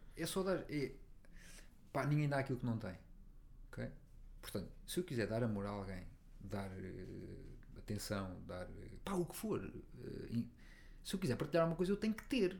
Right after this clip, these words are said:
não é? Eu não posso dar laranjas a alguém que, que se eu não tiver laranjas, pá, é, é básico, não é? Eu tenho aqui, olha, tenho aqui uma laranja, queres partilhar? Vou partilhá-la contigo, não é? Agora, se eu não tenho laranja, não posso, não te posso dar. E, portanto, efetivamente,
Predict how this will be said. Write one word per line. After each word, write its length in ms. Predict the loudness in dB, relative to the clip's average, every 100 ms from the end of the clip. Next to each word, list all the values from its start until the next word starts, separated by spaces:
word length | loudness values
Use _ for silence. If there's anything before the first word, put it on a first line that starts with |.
| -10 -16 -12 -8
não 100 | -6
é? 80 | -6 -2
Eu 80 | 4
não 120 | 6
posso 180 | 6 10
dar 80 |
laranjas 460 | 12 12 12 10 6
a 60 | 6 8
alguém 320 | 8 6 4
que, 100 | -2 -10
que 80 | 2
se 100 | 6
eu 60 | 8
não 80 | 8
tiver 160 | 8
laranjas, 460 | 10 10 10 8 6
pá, 160 | 8
é, 240 | 8 8 4 2
é 80 | 6
básico, 500 | 8 8 8 6 6
não 100 | 4
é? 60 | 4 -4
Eu 80 | 0
tenho 160 | 4 4
aqui, 280 | 8 6 8
olha, 160 | 8
tenho 100 | 10
aqui 80 | 12
uma 100 | 10
laranja, 280 | 12 12 10
queres 200 | 8 6
partilhar? 280 | 6 2 4
Vou 120 | 4
partilhá-la 340 | 4 6 8 8
contigo, 420 | 4 2 0 -2
não 100 | -6
é? 40 | -6 -6 4
Agora, 100 | 8
se 60 |
eu 40 | 8
não 80 |
tenho 140 | 10 8
laranja, 240 | 8 6
não 140 | 6 4
posso, 260 | 0 2
não 80 | 0
te 60 | 2
posso 180 | 0
dar. 180 | 0 -4 -4 -10 -10 -12 -12 -12 -4
E, 60 | -2
portanto, 300 | 6 6 6 2
efetivamente, 600 | 6 8 10 10 10 8